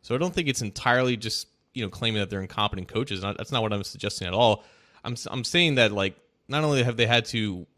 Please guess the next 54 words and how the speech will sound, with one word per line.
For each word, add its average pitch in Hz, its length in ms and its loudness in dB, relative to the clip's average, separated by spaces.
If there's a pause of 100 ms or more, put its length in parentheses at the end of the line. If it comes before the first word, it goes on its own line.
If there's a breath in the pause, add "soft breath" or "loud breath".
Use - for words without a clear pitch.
you 127 100 -6
know, 92 80 -6
completely 123 400 -2
revamp 110 400 0
a 98 40 -12
defense 95 460 -6
one 90 160 -4
year, 92 260 -4
complete-, 120 440 -6
completely 127 420 -4
revamp 104 440 -2
an 95 80 -2
offensive 98 400 -4
line 95 240 -2
basically 95 600 -4 (300 soft breath)
every 113 300 0
single 87 280 -6
year, 85 200 -6
and 90 100 -6
this 98 140 -6
is 98 80 -8
the 90 80 -10
first - 280 -8
time 92 220 -6
when 87 240 -8 (220)
you 98 100 -12
should - 160 -8
have 101 120 -2
felt 95 260 -4
some, 104 360 -6 (320)
you - 120 -12
know, 80 240 -12
variance 95 420 -4
of, 87 140 -12 (560 soft breath)
or 82 160 -12 (260)
sense 110 300 -6
of - 100 -16
confidence 87 600 -4
in 90 80 -8
the 90 60 -6
offensive 85 440 -8
line. 87 180 -6
But 92 120 -6
when 101 160 -6
you 104 160 -2 (120)
experience 165 460 -4
so 151 100 -4
much 131 360 -4
turnover 123 360 -2
and 98 120 -4
change 113 340 -2
in 98 80 -6
the 92 80 -6
offseason, 95 540 -4